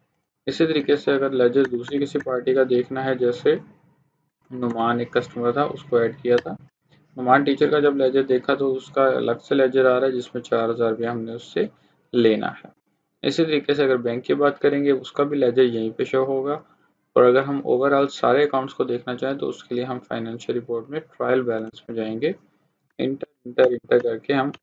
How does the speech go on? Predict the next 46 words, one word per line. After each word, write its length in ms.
ओके 240
पे 140
जब 180
enter 240
करेंगे 380
तो 680
यहाँ 220
पर 160
complete 500
record 360
आ 80
जाएगा 320
कि 140
bank 240
में 100
इतने 240
पैसे 300
पड़े 220
हैं। 240
Payable 340
account 420
यानी 260
कि 80
उस्मान 560
supplier 500
है 300
जिसको 320
हमने 220
साठ 300
हज़ार 200
देना 260
है। 200
receivable 520
account 320
में 120
हमारा 320
एक 180
ही 120
customer 440
है 160
जिससे 340
चार 300
हज़ार 220
रुपया 560
लेना 380
है। 160